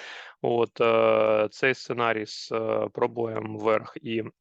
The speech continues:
е, подальшим розвитком динаміки до рівня дев'ятнадцять вісімдесят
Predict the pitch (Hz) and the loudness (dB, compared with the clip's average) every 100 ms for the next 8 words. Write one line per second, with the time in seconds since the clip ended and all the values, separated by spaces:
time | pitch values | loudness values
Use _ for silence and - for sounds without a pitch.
0 | _ _ - 120 110 107 107 117 120 113 | _ _ -6 -4 -2 -2 -4 0 0 0
1 | 135 120 117 113 - 123 117 120 117 110 | -4 -4 -4 -4 -4 -2 0 2 2 0
2 | - 113 117 117 113 110 107 113 - 113 | -2 0 0 2 0 -2 -4 -6 -6 -8
3 | - 123 107 117 113 - | -8 -10 -6 -8 -6 -4